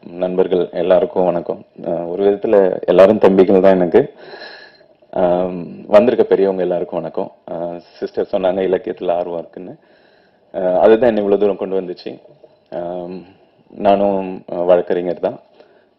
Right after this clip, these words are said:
அஹ், சென்னை லா காலேஜ்ல படிச்சுட்டு, அதுக்கப்புறமா, அஹ், international banks எல்லாத்துக்கும், அஹ்,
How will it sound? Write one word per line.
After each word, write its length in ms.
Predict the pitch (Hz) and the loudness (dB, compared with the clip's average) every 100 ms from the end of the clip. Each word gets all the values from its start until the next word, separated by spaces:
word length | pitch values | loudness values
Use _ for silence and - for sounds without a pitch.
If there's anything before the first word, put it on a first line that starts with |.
| _ _ | _ _
அஹ், 140 | 92 87 | -8 -4
சென்னை 240 | 101 95 | -2 0
லா 120 | 90 | 2
காலேஜ்ல 920 | 87 90 85 82 - 90 85 85 82 82 | 2 0 -2 -6 -4 0 2 2 0 -2
படிச்சுட்டு, 320 | 87 - - | -6 -10 -8
அதுக்கப்புறமா, 640 | 139 - - 82 85 82 82 _ _ _ _ _ _ - - | -8 -8 -8 -8 -6 -10 -12 _ _ _ _ _ _ -18 -14
அஹ், 420 | 82 82 82 78 - 73 | -14 -12 -14 -14 -18 -12
international 560 | 92 95 98 95 98 | -6 -2 -2 -2 -2
banks 280 | 85 90 87 | 0 0 -2
எல்லாத்துக்கும், 680 | 85 80 - - 85 80 80 - - - | -4 -4 -4 -4 -4 -4 -10 -18 -20 -16
அஹ், 320 | 82 85 82 | -12 -12 -14